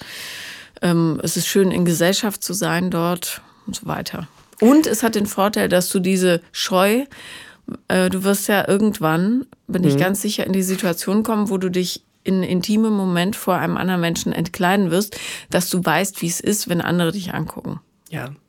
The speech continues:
Speaker 1: Das wäre gar nicht so schlecht.
Speaker 2: Hm.
Speaker 1: Dass du nicht sofort Panik kriegst. Weil das ist schon, ähm, dieses, man sagt immer, mit dem Blicken ausziehen, selbst wenn man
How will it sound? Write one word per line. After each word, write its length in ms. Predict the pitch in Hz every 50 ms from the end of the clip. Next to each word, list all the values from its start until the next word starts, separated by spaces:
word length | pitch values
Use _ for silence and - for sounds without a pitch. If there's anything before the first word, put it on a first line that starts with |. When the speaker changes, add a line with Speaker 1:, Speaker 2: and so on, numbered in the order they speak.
| _ _ - -
Speaker 1:
Das 180 | - 165 - -
wäre 260 | 190 202 208 196 -
gar 180 | - 170 165 170
nicht 200 | 175 160 - -
so 100 | - 175
schlecht. 480 | - - - - - - - - - - - _ _ _ _ _ -
Speaker 2:
Hm. 240 | 196 208 220 220 214
Speaker 1:
Dass 160 | 185 175 175
du 80 | - 202
nicht 200 | 190 190 185 190
sofort 500 | - 180 180 - 170 175 185 180 - - - - - - - - -
Panik 360 | - 202 180 180 175 - -
kriegst. 440 | - - - - - - - - -
Weil 100 | 175 175
das 160 | 165 170 -
ist 260 | - 226 226 - - -
schon, 360 | 254 240 247 262 269 262 262 - - - - - - - - - - -
ähm, 720 | - 196 190 185 185 180 175 175 175 170 170 170 165 - - _ - - -
dieses, 520 | - 185 190 185 180 190 185 180 - - -
man 180 | 180 185 180
sagt 240 | 180 175 180 - -
immer, 160 | 190 190 180
mit 120 | 175 170 175
dem 140 | 175 170
Blicken 280 | 170 196 233 - 214 185
ausziehen, 500 | - - 180 185 - - - 226 233 220
selbst 260 | 190 180 180 - - 175
wenn 80 | 175
man 400 | 175 165 160 165 160 165 180 190